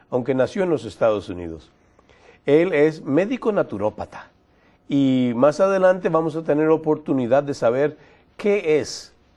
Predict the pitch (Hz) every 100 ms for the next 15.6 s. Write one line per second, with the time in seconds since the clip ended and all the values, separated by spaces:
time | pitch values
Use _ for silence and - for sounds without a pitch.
0 | - 127 107 - - _ _ _ _ _
1 | _ _ _ _ _ 113 107 147 196 214
2 | 233 131 120 139 139 127 120 107 104 120
3 | 170 208 190 - 180 135 104 104 - 220
4 | - _ _ _ - 107 104 98 - 143
5 | 139 156 147 202 202 - 139 127 143 151
6 | 151 135 113 113 110 127 120 113 - 135
7 | 139 202 220 117 110 110 110 110 110 101
8 | 113 104 98 113 92 110 92 - 90 85
9 | - _ - _ _ _ _ _ _ _
10 | _ _ _ _ _ _ - 147 143 190
11 | 294 277 220 202 208 175 196 - 110 101
12 | 104 - - _ _ _ _ _ - 131
13 | - 208 214 185 165 165 185 185 151 107
14 | 98 - - 156 196 190 156 113 101 98
15 | 92 98 92 85 85 85